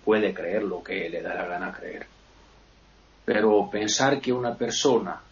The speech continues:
es ciega y por lo tanto se dirige a Dios pidiéndole solamente que le rest-, restituya la vista, bueno, eso me parece bastante,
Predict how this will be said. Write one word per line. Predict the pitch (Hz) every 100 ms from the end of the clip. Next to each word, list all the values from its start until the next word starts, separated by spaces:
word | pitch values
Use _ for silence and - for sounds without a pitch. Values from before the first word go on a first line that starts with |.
| - _ - _ _ - _
es | - 131 127 - - -
ciega | 131 123 95 80 82
y |
por | 95 101 98
lo | 95
tanto | 117 123 127 123
se | - 107
dirige | 104 127 127 131
a | 117
Dios | 107 85 - - -
pidiéndole | 110 123 120 101 90 85 -
solamente | - - 123 107 104 110 104 92 95
que | 85
le | 87 82 71 80 - - -
rest-, | 107 104 92 - -
restituya | 98 101 - 98 101 98 85
la |
vista, | 87 95 - - - - -
bueno, | - 82
eso | 90 117
me | 107
parece | 95 82 87 -
bastante, | 101 82 - 87 85 87